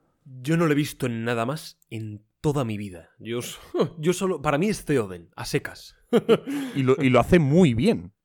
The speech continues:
Speaker 1: Está
Speaker 2: De
Speaker 1: muy
Speaker 2: Theoden.
Speaker 1: bien. Muy bien escogido el
Speaker 2: Está muy
Speaker 1: casting,
Speaker 2: bien.
Speaker 1: es muy bueno. El de las películas.
Speaker 2: Además, ahora le vemos, eh, derrumbándose, ¿no? Por la muerte de su hijo.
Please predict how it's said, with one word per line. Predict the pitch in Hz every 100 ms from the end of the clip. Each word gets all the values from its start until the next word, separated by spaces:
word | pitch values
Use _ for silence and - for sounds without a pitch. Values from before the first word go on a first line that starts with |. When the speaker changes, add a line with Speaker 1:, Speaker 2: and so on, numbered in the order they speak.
| _
Speaker 1:
Está | 107 101 104
Speaker 2:
De | 131
Speaker 1:
muy | 98
Speaker 2:
Theoden. | 101 85
Speaker 1:
bien. | 98 _
Muy | 123 135
bien | 139 135
escogido | 123 - 139 131
el |
Speaker 2:
Está | 131
muy | 110
Speaker 1:
casting, | 98 92
Speaker 2:
bien. | 190
Speaker 1:
es | 135
muy | 143 135
bueno. | 107 101 87 - _ _ _ _ _
El | 110
de | 110
las | 110
películas. | 110 101 95 87 85 - _ _ _ _ _ _ _ _ _ _ _
Speaker 2:
Además, | 120 117 131 127
ahora | 139 147
le | 131
vemos, | 131 151 131 -
eh, | 117 110 107 104 101 101 101
derrumbándose, | 117 120 120 120 127 123 104 - 98
¿no? | 131 135
Por | 113 101
la | 104
muerte | 110 113 107
de |
su | - 104
hijo. | 92 90 -